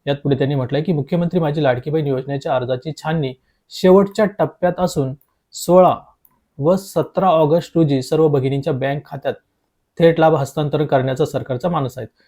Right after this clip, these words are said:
ही प्रक्रिया कोणत्याही अडचणींशिवाय पार पाडावी यासाठी तांत्रिक पातळीवर पडताळणी करणे आवश्यक, अ, अत्यावश्यक आहे. यासाठी आज काही महिलांच्या बँक खात्यात प्रायोगिक तत्वावर एक रुपया रक्कम जमा करण्यात आली.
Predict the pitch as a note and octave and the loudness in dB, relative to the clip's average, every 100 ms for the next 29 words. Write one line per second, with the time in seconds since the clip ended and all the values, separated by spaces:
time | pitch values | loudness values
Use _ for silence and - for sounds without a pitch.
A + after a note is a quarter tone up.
0 | _ _ G3+ G3 F#3 G3 G3+ E3 D3+ F3+ | _ _ 2 2 4 4 6 2 4 4
1 | D3 C#3+ D#3 D#3+ E3+ D3 B2+ C#3 C3+ C3+ | 4 2 -2 -2 0 0 2 0 0 -2
2 | D#3 C#3+ B2 B2+ _ _ _ C#3+ D3+ D3+ | 0 0 -2 -6 _ _ _ -2 0 0
3 | D3+ D3 C3 C3 D3+ D3+ C3 A#2+ C#3 C#3+ | -4 -2 -2 0 -2 0 -2 0 0 2
4 | A3 C#3+ C3 B2+ C3 C#3+ C#3 C3 C3+ B2 | 0 -2 -4 -2 -2 -2 -2 -4 -2 -2
5 | B2 - D#3+ D#3+ _ _ _ - B2+ C3 | -4 -2 -2 -2 _ _ _ -12 -8 -8
6 | - D#3 D3+ E3 C3 C#3+ - _ _ - | 2 4 4 2 -2 -4 -8 _ _ -2
7 | D3+ F3 E3+ F#3 D#3 D#3+ - D3+ D#3+ C#3+ | 0 2 2 2 2 0 2 2 4 2
8 | C3 C3+ C3+ C#3+ B2 C#3 D#3 - C3+ A#2+ | 0 0 -2 -2 0 0 0 -6 -4 -4
9 | - _ _ _ C#3+ D3 D#3+ G3 - D3 | -6 _ _ _ 2 4 4 0 -2 -4
10 | - D3+ F3 - E3 F3+ F3 D3+ D#3+ D#3 | 2 4 2 0 0 0 2 2 4 4
11 | D#3 - D3+ D3+ C#3 C#3+ C#3 C3+ C3 B2 | 2 0 -2 0 -2 -2 -2 -4 -4 -4
12 | A#2 | -4